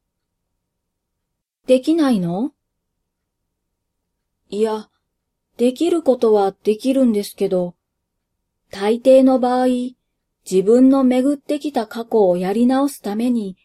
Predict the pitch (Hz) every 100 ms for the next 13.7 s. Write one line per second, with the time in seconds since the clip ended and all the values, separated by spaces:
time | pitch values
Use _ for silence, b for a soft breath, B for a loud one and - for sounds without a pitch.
0 | _ _ _ 185 190 196 220 220 214 185
1 | 175 165 156 151 175 180 190 214 220 233
2 | 233 247 269 247 214 - - 185 170 165
3 | 165 _ _ _ _ _ _ _ _ _
4 | _ _ _ _ _ _ _ _ _ _
5 | _ _ _ - 262 - 190 156 233 -
6 | _ _ _ _ _ _ _ _ - 247
7 | 240 _ _ _ _ _ _ _ _ _
8 | _ - 277 262 254 196 190 196 233 254
9 | 285 285 302 330 302 233 - _ _ _
10 | _ _ _ _ _ _ 226 226 277 285
11 | 294 294 294 285 254 196 180 175 175 170
12 | - _ _ _ 254 269 294 302 320 339
13 | 254 196 208 240 180 175 226